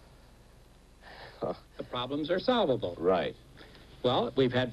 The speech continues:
Speaker 2: forty years of Mister Samuelson's brand of economics, and, and brings us right back to where we started, another depression.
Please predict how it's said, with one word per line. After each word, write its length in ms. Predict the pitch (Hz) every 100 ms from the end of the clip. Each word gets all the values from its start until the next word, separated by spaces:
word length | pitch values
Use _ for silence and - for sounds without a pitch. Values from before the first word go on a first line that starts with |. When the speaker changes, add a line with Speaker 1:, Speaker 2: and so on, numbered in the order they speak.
| -
Speaker 2:
forty 220 | 185 180
years 340 | 175 190 151
of 80 | 123
Mister 280 | 139 - 139
Samuelson's 680 | - 185 208 170 127 131 113
brand 420 | - 127 139 139
of 80 | 123
economics, 640 | 127 127 120 120 214 -
and, 120 | 143
and 400 | 147 151 160 151
brings 300 | 135 175 160
us 100 | 127
right 240 | 123 143 135
back 220 | 143 143
to 100 | 139
where 180 | 143 160
we 100 | 175
started, 480 | 175 233 208 113 107
another 300 | 143 175 180
depression. 580 | 185 220 208 185 -